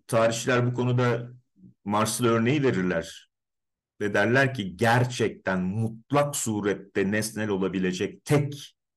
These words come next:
kişi ya da yaratık Marslıdır. Marslı'yı çağırırız,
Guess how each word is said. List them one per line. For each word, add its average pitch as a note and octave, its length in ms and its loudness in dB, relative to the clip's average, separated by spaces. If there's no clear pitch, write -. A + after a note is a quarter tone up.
kişi A2+ 540 0
ya D2+ 180 -8
da E2+ 60 -4
yaratık E2+ 680 0
Marslıdır. A#2 760 0
Marslı'yı B2+ 520 4
çağırırız, B2+ 920 0